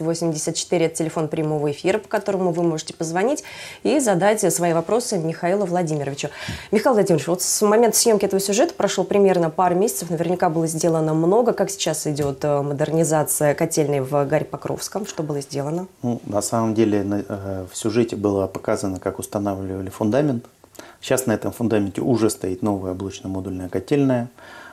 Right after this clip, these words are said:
Speaker 2: Блочно-модульная котельная обвязана по электричеству, по воде. До конца следующей недели будет обвязана тепловыми уже трубами.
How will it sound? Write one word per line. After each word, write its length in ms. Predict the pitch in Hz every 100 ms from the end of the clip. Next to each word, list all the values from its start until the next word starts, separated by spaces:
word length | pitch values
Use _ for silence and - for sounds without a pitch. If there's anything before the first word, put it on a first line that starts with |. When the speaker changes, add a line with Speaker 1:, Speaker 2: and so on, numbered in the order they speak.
| -
Speaker 2:
Блочно-модульная 720 | 110 117 104 104 98 101 95
котельная 420 | 92 98 101 92 95
обвязана 580 | 107 98 98 90 90 90
по 160 | 101
электричеству, 640 | 95 104 - 151 - - 98
по 160 | 98
воде. 400 | 92 92 110 131 131 - - - -
До 160 | - 117
конца 680 | 110 101 - 101 95 90 - - _ _
следующей 480 | - 113 104 90 101
недели 280 | 101 95 87
будет 300 | 101 95 95
обвязана 560 | 95 104 95 87 85
тепловыми 560 | 82 - 95 101 135 143
уже 220 | 123 123
трубами. 500 | 123 127 117 110